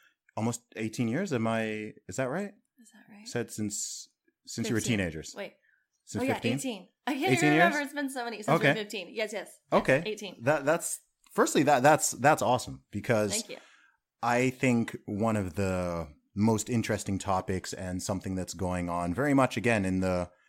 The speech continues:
Speaker 1: in the West and in the wider world is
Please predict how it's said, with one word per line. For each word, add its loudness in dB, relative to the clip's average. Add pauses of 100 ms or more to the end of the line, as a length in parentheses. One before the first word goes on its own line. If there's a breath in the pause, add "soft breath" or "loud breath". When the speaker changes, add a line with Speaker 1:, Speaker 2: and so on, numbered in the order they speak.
(340 soft breath)
Speaker 1:
in 2
the 4
West 6
and 2
in 4
the 2
wider 4
world 0
is -4